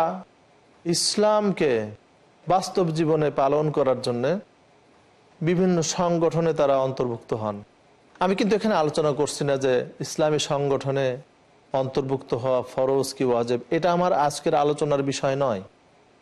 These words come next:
আপনারা দয়া করে একটা বিষয়ের সাথে আর একটা বিষয় কিন্তু মেলাবেন না, খুব খেয়াল করে কিন্তু শোনা দরকার। আমি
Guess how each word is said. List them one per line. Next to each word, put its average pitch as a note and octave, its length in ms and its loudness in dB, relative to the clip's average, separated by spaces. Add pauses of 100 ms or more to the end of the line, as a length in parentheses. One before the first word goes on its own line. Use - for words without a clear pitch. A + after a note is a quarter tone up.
(380)
আপনারা G3 320 2
দয়া F3+ 260 6
করে E3 160 4 (380)
একটা F3+ 180 0 (100)
বিষয়ের D#3+ 340 0
সাথে D#3 180 -2 (100)
আর D3+ 140 2
একটা D#3 220 -4
বিষয় D3+ 260 -2
কিন্তু D#3 260 -2
মেলাবেন B2 380 2
না, G#2 60 -4 (380)
খুব G3+ 180 2 (120)
খেয়াল F3+ 260 2
করে D#3+ 180 2
কিন্তু C3+ 200 -4
শোনা C#3 220 2
দরকার। G#2 240 -4 (880)
আমি G#3+ 100 2